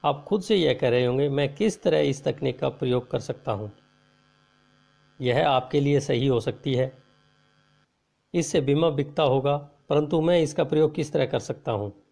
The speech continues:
परंतु मैं आपको बताना चाहूँगा कि आप इस तकनीक का प्रयोग करके जूते से लेकर जहाज और सीलिंग वैक्स तक कुछ भी बेच सकते हैं,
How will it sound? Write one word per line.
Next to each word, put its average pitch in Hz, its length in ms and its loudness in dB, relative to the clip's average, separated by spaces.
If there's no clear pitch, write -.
परंतु 151 320 0
मैं 160 140 2
आपको 151 320 2
बताना 139 460 0
चाहूँगा 131 480 -2
कि 170 120 2
आप 175 220 2
इस 175 160 0
तकनीक 147 320 -2
का 143 100 0
प्रयोग 135 300 0
करके 123 260 -2
जूते 147 380 -2
से 196 120 0
लेकर 135 300 0
जहाज 123 420 0
और 160 140 4
सीलिंग 175 380 0
वैक्स 127 420 -2
तक - 200 -4
कुछ 226 240 -2
भी 165 80 4
बेच 123 200 0
सकते - 340 -4
हैं, 127 340 -6